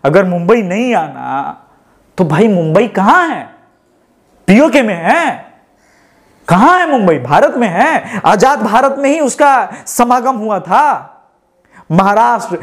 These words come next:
शिवाजी का गढ़, क्या अब वो हिंदुस्तान का हिस्सा नहीं है? कौन होते हैं? और क्या शिवसेना ने ऑफिशियली संजय राउत के उस बयान को खारिज किया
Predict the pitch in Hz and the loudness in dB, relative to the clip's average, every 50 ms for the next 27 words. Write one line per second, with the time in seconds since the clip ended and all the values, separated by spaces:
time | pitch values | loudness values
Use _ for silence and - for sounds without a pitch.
0 | - - - - - 220 233 269 262 254 220 175 220 240 202 247 254 254 233 180 | -12 -16 -10 -2 0 2 4 4 4 2 2 0 0 0 2 2 2 2 2 0
1 | - - - - - 175 170 160 240 254 240 208 151 - - - _ _ _ - | -2 -6 -14 -14 -10 -4 0 2 2 2 2 0 -4 -8 -14 -20 _ _ _ 0
2 | 247 254 254 240 180 185 214 247 240 214 220 220 240 240 - 262 262 262 262 269 | 2 2 2 0 -2 -6 -6 -6 -4 -4 -6 -6 -8 -4 0 0 0 0 2 0
3 | 269 262 254 262 - - - _ - 180 170 208 202 - - 294 302 277 233 196 | 2 2 0 -2 -6 -12 -20 _ -12 -8 -8 -8 -4 0 0 0 0 0 -2 -4
4 | 156 135 156 214 277 277 - - - - _ _ _ _ _ _ _ _ _ _ | -4 -2 0 0 0 0 -2 -8 -14 -20 _ _ _ _ _ _ _ _ _ _
5 | _ _ _ _ _ _ _ _ _ - 175 208 320 381 349 370 415 - 370 339 | _ _ _ _ _ _ _ _ _ 2 2 4 4 4 2 2 2 2 2 2
6 | 320 277 208 143 113 101 - _ _ _ _ _ _ - - 170 - 240 302 302 | 2 0 -2 -6 -8 -14 -18 _ _ _ _ _ _ -20 -6 -2 0 2 2 0
7 | 302 - - 277 285 294 320 359 370 320 226 - - - - - - - - - | -2 -2 0 2 2 2 2 0 0 -2 -2 -4 -10 -18 -18 -14 -12 -4 0 0
8 | 294 311 349 320 - 302 302 302 320 339 330 330 339 330 320 311 285 - - 262 | 2 2 2 0 0 0 0 2 2 0 0 0 0 0 0 0 0 -2 -4 -6
9 | - - 254 302 311 320 339 339 294 - 233 - 233 - - - 269 262 285 320 | -6 -2 0 0 0 0 0 -2 -4 -4 -8 -12 -14 -6 -2 0 0 2 2 2
10 | 311 320 302 302 302 302 - 311 320 330 - 226 214 254 254 262 285 330 339 262 | 2 2 2 0 -2 -2 -4 -6 -6 -6 -4 -2 0 2 2 2 2 0 -2 -4
11 | 302 320 294 - 254 269 277 320 311 226 - - 247 277 339 381 381 339 202 | -6 -8 -4 -2 0 0 0 0 -2 -4 -4 -4 -2 0 2 2 0 -2 -6